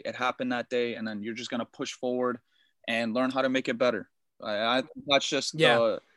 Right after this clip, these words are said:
Speaker 1: it took me a while to learn, man. I mean, I know I'm only twenty-six, I'm still super young, you know, right? But,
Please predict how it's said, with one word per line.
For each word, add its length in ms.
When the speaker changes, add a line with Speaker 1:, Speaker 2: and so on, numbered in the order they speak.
Speaker 1:
it 140
took 180
me 80
a 80
while 320
to 80
learn, 280
man. 200
I 60
mean, 140
I 80
know 180
I'm 120
only 160
twenty-six, 640
I'm 120
still 440
super 440
young, 600
you 120
know, 200
right? 320
But, 220